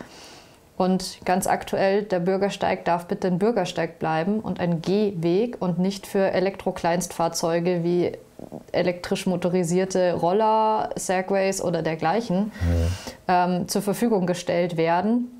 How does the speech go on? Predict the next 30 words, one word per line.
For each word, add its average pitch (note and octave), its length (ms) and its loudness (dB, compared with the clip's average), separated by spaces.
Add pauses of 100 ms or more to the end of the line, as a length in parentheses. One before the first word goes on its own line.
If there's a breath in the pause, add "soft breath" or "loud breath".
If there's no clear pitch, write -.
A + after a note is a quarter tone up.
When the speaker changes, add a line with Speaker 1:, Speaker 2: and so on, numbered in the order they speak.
(580)
Speaker 1:
weil F3+ 220 2
das E3+ 200 -2
macht's - 500 -4
einfach D#3+ 380 -4 (120)
unnötig F#3 460 0
gefährlich E3 440 -2
für - 140 -4
alle. - 220 -2 (180)
Speaker 2:
Mhm. F#2+ 360 2 (420 loud breath)
Hast - 160 0
du G#2 60 4
schon A2 120 2
mal F2+ 220 2 (460)
extrem - 760 0
übergriffige B2 640 2
Situationen A#2+ 640 0
erlebt? A2+ 340 0
Ich - 120 -4
meine, G2 200 2
du F#2+ 100 0 (120)
bist, - 320 -2
äh, F#2 800 -6
eine F2+ 140 2
junge, G#2 260 4
attraktive G#2 540 0
Frau, C3 300 0
du B2+ 60 0
bist, - 380 -2
äh, F#2+ 200 0 (320)
sehbehindert. A#2+ 720 2